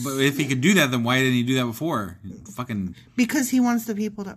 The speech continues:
Speaker 2: earn it.
Speaker 1: I don't
Speaker 2: He
Speaker 1: it's
Speaker 2: could give Canaan to the Israelites, but he needs the Israelites to want it bad enough.
Speaker 1: He's been a royal dick, and I think they've
Speaker 2: Mm-hmm.
Speaker 1: earned it.
Speaker 2: Well,
Speaker 1: He should just, you know.
Speaker 2: I don't think anybody earns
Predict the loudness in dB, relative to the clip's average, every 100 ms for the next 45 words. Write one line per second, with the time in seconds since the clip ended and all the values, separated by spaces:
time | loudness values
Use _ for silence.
0 | -16 -10 -8 -8 -14 -18 -16 -10 -8 -8
1 | -10 -12 -16 -16 -16 -2 0 2 0 0
2 | 2 2 0 2 2 2 -2 0 2 4
3 | 2 -2 -4 -4 0 0 -2 -4 -10 -20
4 | -20 -20 -8 -2 0 -2 -4 -4 -4 -6
5 | -6 -8 -12 -18 -6 -4 -4 -8 -2 0
6 | 2 0 -2 -6 -6 -2 -2 -4 -6 -6
7 | -8 -10 -10 -10 -8 -6 -6 -8 -12 -8
8 | -8 -6 -2 0 2 2 2 2 0 -6
9 | 0 2 4 2 -2 0 2 2 -2 -16
10 | -20 -20 -20 -4 0 0 0 2 4 2
11 | 2 0 0 0 -4 -12 -20 _ -6 0
12 | 2 4 2 0 -2 -2 -2 -4 -2 0
13 | -2 -4 -4 -4 -4 -2 -2 2 2 2
14 | 0 -2 -6 -2 0 2 0 -4 -10 -14